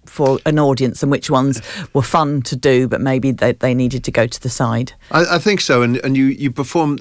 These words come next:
Speaker 2: it, you know, you don't really know much about a song till you perform it live, even if it's only to one or two other people. But you sort of, you, you, you get a, a different view of it.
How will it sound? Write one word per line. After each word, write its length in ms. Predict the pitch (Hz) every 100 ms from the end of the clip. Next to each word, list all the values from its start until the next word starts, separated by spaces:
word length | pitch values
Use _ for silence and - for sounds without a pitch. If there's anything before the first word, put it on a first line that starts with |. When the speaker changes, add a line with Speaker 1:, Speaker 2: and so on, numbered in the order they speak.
| -
Speaker 2:
it, 440 | 139 123 147 135
you 140 | 147 127
know, 80 |
you 140 | 120 131
don't 260 | 175 165
really 200 | - 123
know 140 | 120 117
much 240 | 117 -
about 200 | 110 110
a 40 | 101
song 320 | - 107 104
till 200 | - 107
you 100 | 95
perform 400 | 95 95 104 104
it 120 | -
live, 440 | 117 98 87 90 - - -
even 240 | 131 151
if 80 | 151
it's 140 | 123 131
only 180 | 123
to 160 | 110 120
one 220 | 110 107
or 60 | 101
two 200 | - 107
other 180 | 98 95
people. 400 | 107 98 80 - _ _ - - - _ -
But 140 | 123
you 120 | 127
sort 220 | 110 143
of, 160 | 120 -
you, 140 | 139
you, 260 | 123 131 123
you 200 | 120 127
get 160 | 127 120
a, 240 | 113 110
a 40 | 120
different 380 | 123 117 120
view 380 | 107 170 156 117
of 220 | - 101 92
it. 240 | 80